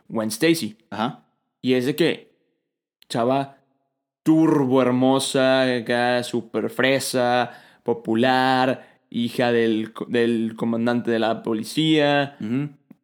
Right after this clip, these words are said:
Speaker 1: súper codiciada por todos los chavos.
Speaker 2: Sí.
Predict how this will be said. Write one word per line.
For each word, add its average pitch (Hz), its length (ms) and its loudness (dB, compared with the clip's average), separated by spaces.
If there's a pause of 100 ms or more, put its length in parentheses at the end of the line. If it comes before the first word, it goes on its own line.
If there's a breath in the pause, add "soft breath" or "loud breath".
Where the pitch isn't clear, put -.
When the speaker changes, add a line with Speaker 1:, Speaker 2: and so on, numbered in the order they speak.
(160)
Speaker 1:
súper 123 380 -6
codiciada 123 520 0
por 110 120 -6
todos 113 200 2
los 110 140 -6
chavos. 123 480 0
Speaker 2:
Sí. 101 280 -4